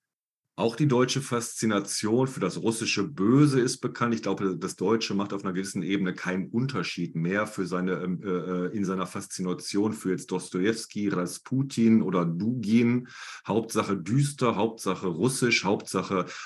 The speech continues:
ein angenehmer Schauer, der dir über den Rücken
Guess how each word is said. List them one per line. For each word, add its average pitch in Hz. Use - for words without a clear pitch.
ein 92
angenehmer 92
Schauer, 101
der 85
dir 87
über 85
den 87
Rücken 98